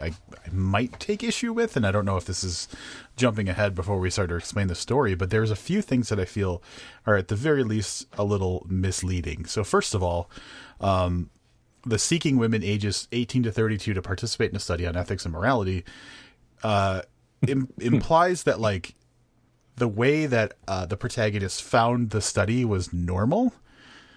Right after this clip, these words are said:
Speaker 1: So I have a little bit of an issue with that. We'll get into that in a little bit.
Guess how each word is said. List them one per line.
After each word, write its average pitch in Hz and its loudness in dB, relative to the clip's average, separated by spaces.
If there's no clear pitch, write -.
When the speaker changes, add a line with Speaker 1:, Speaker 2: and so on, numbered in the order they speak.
Speaker 1:
So 110 2
I 107 4
have 110 2
a 104 2
little 110 2
bit 101 0
of 90 -2
an 87 -4
issue 98 -4
with 85 -4
that. 87 -2
We'll 117 2
get 123 2
into 95 -2
that 87 -2
in 90 -4
a - -2
little 95 -2
bit. 87 -4